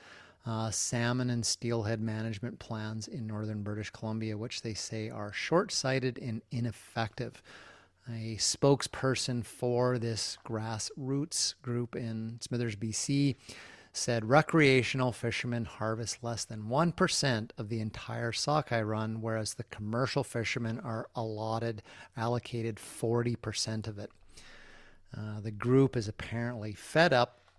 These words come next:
with the government's reliance on closing opportunities for recreational anglers as their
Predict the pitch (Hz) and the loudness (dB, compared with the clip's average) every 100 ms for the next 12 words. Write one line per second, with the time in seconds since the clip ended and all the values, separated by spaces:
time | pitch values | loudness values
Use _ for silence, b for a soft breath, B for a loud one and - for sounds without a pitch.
0 | _ 117 - 107 123 127 139 143 156 - | _ -6 -6 -2 2 4 4 2 0 -2
1 | - 120 113 113 120 123 123 - 123 107 | 0 2 2 2 2 2 -2 -4 -8 -8
2 | - - 117 123 131 147 165 135 120 - | -10 -4 0 0 0 -2 -4 -4 -4 -6
3 | 117 - 139 143 117 110 107 - 113 104 | -10 -6 -4 -4 -4 -4 -6 -6 -6 -2
4 | 110 131 - 123 120 107 123 110 117 104 | 0 0 0 0 0 0 -2 -4 -4 -6
5 | 107 110 107 104 - - 107 - 110 | -6 -6 -6 -6 -10 -10 -10 -10 -12